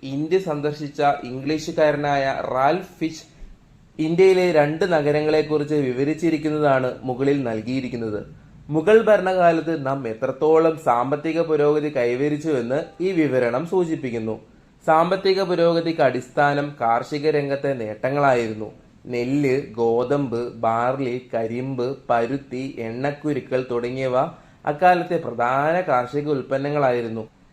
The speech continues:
ഇത് പരീക്ഷയ്ക്ക് ചോദിക്കാൻ സാധ്യതയുണ്ട്. മുഗൾ ഭരണകാലത്തെ പ്രധാന കാർഷിക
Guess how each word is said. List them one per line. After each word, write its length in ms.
ഇത് 140
പരീക്ഷയ്ക്ക് 480
ചോദിക്കാൻ 500
സാധ്യതയുണ്ട്. 680
മുഗൾ 320
ഭരണകാലത്തെ 880
പ്രധാന 520
കാർഷിക 540